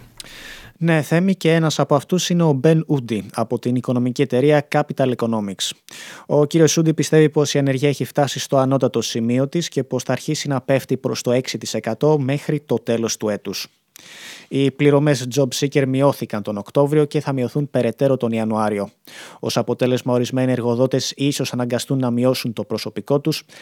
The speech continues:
αλλά πιστεύουμε πως αυτό θα αντισταθμιστεί από την συνεχιζόμενη οικονομική ανάρρωση και το πρόγραμμα Job Maker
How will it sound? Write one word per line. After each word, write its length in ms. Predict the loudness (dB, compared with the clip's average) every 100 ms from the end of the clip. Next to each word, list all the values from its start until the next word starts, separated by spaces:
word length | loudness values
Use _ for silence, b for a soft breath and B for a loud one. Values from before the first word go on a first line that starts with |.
| B B
αλλά 240 | 2 2
πιστεύουμε 560 | 0 0 2 2 2 0
πως 200 | -2 -4
αυτό 220 | -2 0
θα 240 | 2 0 2
αντισταθμιστεί 1120 | 0 -2 -6 -12 -6 -6 -4 -6 -2 0 0 0
από 260 | 0 0
την 180 | -4 -6
συνεχιζόμενη 800 | -6 -6 -4 0 0 2 0 -2 -6
οικονομική 560 | -10 -8 -8 -8 -6
ανάρρωση 540 | -4 0 0 0 -2 -4 B B B
και 120 | -4
το 100 | -4
πρόγραμμα 420 | 0 2 2 2 2
Job 260 | 0 0 0
Maker 260 | 0 -2